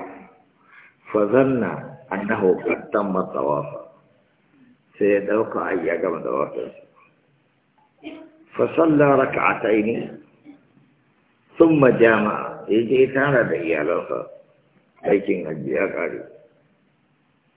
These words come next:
ثم ذكر أنه إنما كان طاف أربعة أو خمسة.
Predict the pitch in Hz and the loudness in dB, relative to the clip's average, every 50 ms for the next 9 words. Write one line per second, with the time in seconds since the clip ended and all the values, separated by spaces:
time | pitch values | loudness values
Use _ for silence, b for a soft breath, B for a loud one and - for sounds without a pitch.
0 | _ _ - - 104 107 107 107 101 98 92 90 95 95 - 101 107 101 95 95 | _ _ -6 -4 -2 0 0 2 0 0 0 0 -2 -2 -2 -2 -2 -2 0 -2
1 | 78 - 85 90 90 90 95 101 - 95 95 87 85 - - 80 82 82 87 95 | -2 -2 -4 -4 -4 -4 -4 -4 -2 0 0 0 0 -2 -4 -8 -8 -6 -4 -4
2 | 98 98 98 95 90 85 - - - 101 101 101 98 92 87 87 90 - - 101 | -2 -2 -2 -2 -4 -4 -6 -6 -4 -2 -2 0 0 -2 -2 -4 -4 -4 -4 -2
3 | 104 107 104 101 - 98 95 92 95 98 110 117 110 107 101 90 87 95 101 92 | 0 0 0 -2 -2 -2 -2 0 2 2 2 2 2 0 -2 -2 -2 -2 -2 -2
4 | - - - 127 131 135 - - 131 131 131 127 - - - - - - - - | -2 -2 -4 -4 -4 -4 -2 -2 -2 -2 -2 -4 -8 -2 2 4 4 4 4 2
5 | - - - 87 85 - - - 80 71 - | -2 -2 0 0 0 -2 -6 -8 -8 -8 -8